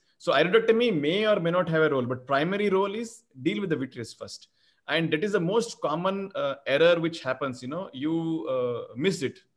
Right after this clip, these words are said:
because, you know, you can argue that it's an, in, uh, inexperience or a lack of a good microscope, or you always get this. But the, I, I guess why the surgeon was not convinced about the vitreous disturbance was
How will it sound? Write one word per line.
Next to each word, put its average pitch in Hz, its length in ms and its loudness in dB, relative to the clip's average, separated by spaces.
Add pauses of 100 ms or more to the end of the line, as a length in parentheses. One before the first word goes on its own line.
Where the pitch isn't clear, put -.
(260)
because, 151 340 -4
you 165 60 -6
know, 170 220 -6 (340)
you 165 180 -2
can 170 140 0
argue 151 360 0
that 165 160 -2
it's 165 180 -6
an, 156 180 -8
in, 135 160 -10
uh, 117 320 -4
inexperience 180 840 -8
or 113 420 -8
a 113 60 -6
lack 131 240 -2
of 170 140 -8
a 170 60 -6
good 160 260 -8
microscope, 156 720 -8
or 117 280 -10 (320)
you 151 160 -2
always 151 380 0
get 151 180 2
this. 151 180 0 (100)
But 175 140 -2
the, 175 140 4
I, 160 220 0
I 165 100 2
guess 185 340 0
why 175 160 2
the 180 100 -4
surgeon 170 460 -4 (260)
was 147 120 -2
not 175 220 0
convinced 160 400 -2
about 160 220 -4
the 156 80 0
vitreous 151 340 -6
disturbance 147 560 -6
was 139 460 -2